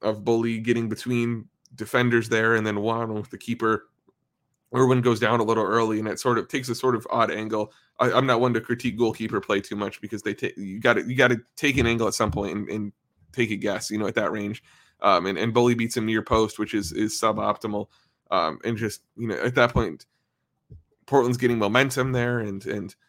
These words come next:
so it's hard to say that goal even came against the run of play. So, yeah, I think it was a, a, a nerve-wracking situation there, but, um, I, I think, you know, Heath actually de-, deserves some, some credit for the outburst around that yellow card, because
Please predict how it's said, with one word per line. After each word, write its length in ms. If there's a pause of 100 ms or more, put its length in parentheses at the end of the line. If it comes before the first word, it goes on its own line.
(200)
so 140
it's 240
hard 200
to 60
say 160
that 160
goal 160
even 160
came 220
against 260
the 60
run 160
of 120
play. 140
So, 140
yeah, 220
I 60
think 240
it 60
was 180
a, 140 (400)
a, 220
a 60
nerve-wracking 760 (920)
situation 520
there, 180
but, 240 (240)
um, 180
I, 200
I 60
think, 360 (340)
you 80
know, 220 (600)
Heath 360
actually 400
de-, 160
deserves 500
some, 300
some 200
credit 480 (320)
for 260
the 260
outburst 460
around 580 (480)
that 340
yellow 340
card, 320
because 380